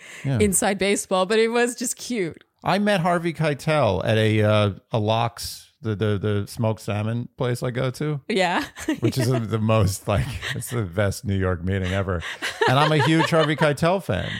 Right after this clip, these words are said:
Speaker 1: I was, like, sitting there in line. I was right behind him, and I was like, "Oh, I gotta say, I gotta figure out something to say that's cool," to, because he's like, he's like, "I, I really, I'm a big fan."
Speaker 2: Mm-hmm.
Speaker 1: And, um, he started talking to me. Like, I didn't say anything.
Speaker 2: About
Speaker 1: He just
Speaker 2: smoked
Speaker 1: started
Speaker 2: salmon?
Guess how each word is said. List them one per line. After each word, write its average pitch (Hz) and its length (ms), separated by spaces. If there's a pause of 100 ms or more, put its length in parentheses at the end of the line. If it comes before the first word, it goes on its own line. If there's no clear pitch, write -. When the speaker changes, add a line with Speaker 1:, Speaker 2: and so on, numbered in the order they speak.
(160)
Speaker 1:
I 160 140
was, 175 120
like, 165 140
sitting 180 220
there 143 120
in 135 140
line. 135 320
I - 20
was 110 120
right 135 120
behind 131 380
him, 104 160
and 107 60
I 113 40
was 110 80
like, 107 100
"Oh, 107 80
I 98 100
gotta 98 180
say, - 140
I 110 120
gotta 110 160
figure 107 260
out 101 120
something 104 180
to 92 100
say 117 360
that's 90 180
cool," 120 220
to, 95 180
because 101 220
he's 117 160
like, 120 160
he's 127 180
like, 135 160
"I, - 140
I 143 300 (200)
really, 113 460 (140)
I'm 113 180
a 101 40
big 95 300
fan." - 400 (140)
Speaker 2:
Mm-hmm. 196 320 (220)
Speaker 1:
And, 120 280
um, 120 460
he 160 140
started 170 260
talking 214 480
to 92 60
me. - 320 (480)
Like, 147 180
I 160 140
didn't 196 160
say 175 160
anything. 220 180
Speaker 2:
About 98 180
Speaker 1:
He 120 80
just - 0
Speaker 2:
smoked 208 160
Speaker 1:
started 220 200
Speaker 2:
salmon? 202 140